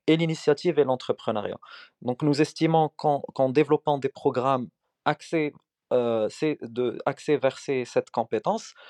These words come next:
les jeunes au-, aujourd'hui en, euh, qui ont déjà leur diplôme, par exemple, certes, ils ont un diplôme, mais qui ne leur donne pas facilement l'accès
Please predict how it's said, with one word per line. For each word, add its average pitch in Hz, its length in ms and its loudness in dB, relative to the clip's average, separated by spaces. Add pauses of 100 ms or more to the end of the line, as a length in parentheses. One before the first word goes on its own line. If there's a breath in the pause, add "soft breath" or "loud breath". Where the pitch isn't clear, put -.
(240 loud breath)
les 156 180 4
jeunes 160 220 2
au-, 151 220 -6
aujourd'hui 135 600 -6
en, 110 400 -4 (360)
euh, 110 160 0
qui 139 180 -2
ont 135 80 2
déjà 143 300 2
leur 127 200 0
diplôme, 120 380 -2
par 113 180 2
exemple, 113 440 -4 (440 soft breath)
certes, - 520 -4 (160)
ils 127 200 -2
ont 180 100 2
un 175 60 0
diplôme, 147 440 0
mais 123 100 -6
qui - 140 -10
ne 120 100 -4
leur 113 200 -2
donne 120 200 0
pas 151 160 0
facilement 127 480 -4
l'accès 120 400 -4